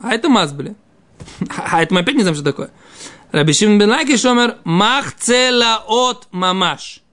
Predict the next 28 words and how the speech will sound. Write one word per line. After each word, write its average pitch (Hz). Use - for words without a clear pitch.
Имеется 220
в 233
виду 247
махцелаот, 226
то 202
есть 220
половички. 240
Да? 233
Вот 202
так 262
вот 226
оказывается, 165
что 165
имеется 247
в -
виду 254
какие-то 262
виды 254
половичков 214
или 240
циновок. 175
И 151
мы 202
щас 247
должны 233
будем 240
с -
вами 226